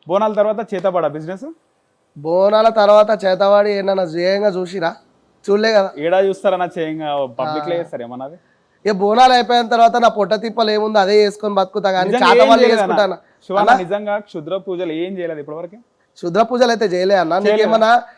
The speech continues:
Speaker 2: నీకేమన్నా చేపించినట్టు ఉంటే, నీకు
Speaker 1: మ్మ్.
Speaker 2: ఎవరైనా నీ ఫ్రెండ్కి చేసినట్టు ఉంటే,
Speaker 1: మ్మ్.
Speaker 2: ఎవరికైనా నీకు బాగా లేకపోతే తీసేసినా కానీ, తీసేసినా కానీ
Speaker 1: తీసేయాలన్నా
Speaker 2: చేయలే.
Speaker 1: కూడా విద్య కావాలి కదా?
Speaker 2: అన్నా?
Speaker 1: తీసేయాలన్నా కూడా విద్య కావాలి కదా?
Speaker 2: విద్య కావాలి.
Speaker 1: కదా?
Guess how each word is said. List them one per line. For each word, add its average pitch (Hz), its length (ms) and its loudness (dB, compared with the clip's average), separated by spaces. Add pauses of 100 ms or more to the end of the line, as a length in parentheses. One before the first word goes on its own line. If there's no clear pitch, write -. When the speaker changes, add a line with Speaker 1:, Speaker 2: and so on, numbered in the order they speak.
(240)
Speaker 2:
నీకేమన్నా 226 440 0
చేపించినట్టు 220 640 0
ఉంటే, 214 500 -4
నీకు 190 200 -4
Speaker 1:
మ్మ్. 208 100 -2
Speaker 2:
ఎవరైనా 202 220 2
నీ 202 60 0
ఫ్రెండ్కి 190 380 -2
చేసినట్టు 202 380 0
ఉంటే, 185 420 -4
Speaker 1:
మ్మ్. 151 200 -14 (200)
Speaker 2:
ఎవరికైనా 226 420 2
నీకు 220 180 -2
బాగా 175 280 6
లేకపోతే 233 400 0
తీసేసినా 233 600 0
కానీ, 196 440 -2 (540)
తీసేసినా 247 440 0
కానీ 254 140 4
Speaker 1:
తీసేయాలన్నా 247 240 2
Speaker 2:
చేయలే. 247 100 4
Speaker 1:
కూడా 247 120 2
విద్య 214 300 -2
కావాలి 220 280 2
కదా? 135 220 -4 (100)
Speaker 2:
అన్నా? 233 200 0
Speaker 1:
తీసేయాలన్నా 208 440 -4
కూడా 208 120 -4
విద్య 165 260 -6
కావాలి 135 220 -4
కదా? 117 140 -12
Speaker 2:
విద్య 185 240 -2
కావాలి. 185 380 0 (400)
Speaker 1:
కదా? 165 160 -8